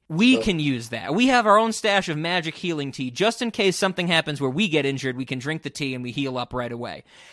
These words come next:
Speaker 1: And I have to say, I like in this movie that it's a magic healing tea that you just drink. Do you remember in Wanted, they had to take, like, full body white liquid baths to heal up?
Speaker 2: Yeah, it looked like paraffin wax, actually. It looked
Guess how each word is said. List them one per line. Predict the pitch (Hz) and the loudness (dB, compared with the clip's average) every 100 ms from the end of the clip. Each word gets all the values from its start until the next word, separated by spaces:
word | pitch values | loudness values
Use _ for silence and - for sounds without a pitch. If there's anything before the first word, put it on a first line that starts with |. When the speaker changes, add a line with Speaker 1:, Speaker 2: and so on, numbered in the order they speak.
| - | -6
Speaker 1:
And | 247 | 0
I | 262 | 2
have | 311 392 - | 2 0 -4
to | 277 | -8
say, | - 277 214 147 _ - - | -2 0 -2 -6 _ -10 0
I | 233 | 0
like | 208 269 - 165 | 4 4 2 -2
in | 214 | -2
this | 240 - | -2 -2
movie | 226 214 202 | -4 -2 -2
that | 190 | -2
it's | 156 | -4
a | |
magic | 143 175 208 254 | -4 -2 -2 -4
healing | - 196 180 160 | -4 -4 -4 -4
tea | 214 202 | -4 -2
that | 170 | -4
you | 170 | -6
just | 160 131 | -8 -8
drink. | 127 135 226 - _ - _ - | -8 -6 -6 -8 _ -20 _ -4
Do | |
you | 233 | 0
remember | 359 370 339 | 2 2 2
in | 185 | 0
Wanted, | 135 156 214 247 240 220 | 0 0 0 -2 -4 -4
they | 180 | -4
had | 180 233 | -2 -2
to | 196 | 0
take, | 226 214 | -2 2
like, | 175 | 0
full | - - 190 214 | -2 0 4 4
body | 156 190 202 190 | 6 6 4 0
white | 139 143 180 - _ | -2 0 0 -2 _
liquid | 147 175 196 185 156 | -4 -2 0 0 0
baths | 190 202 - - | 2 0 -2 -6
to | 190 | -2
heal | 220 220 226 | 0 2 4
up? | 240 - - - - | 2 -2 -12 -16 6
Speaker 2:
Yeah, | 190 175 | 8 10
it | 143 160 | 8 6
looked | 196 | 4
like | 233 - - | 2 -2 -4
paraffin | 139 147 185 120 | 2 2 2 -4
wax, | 110 107 107 110 | -6 -8 -8 -8
actually. | 107 - | -8 -8
It | |
looked | 180 | -8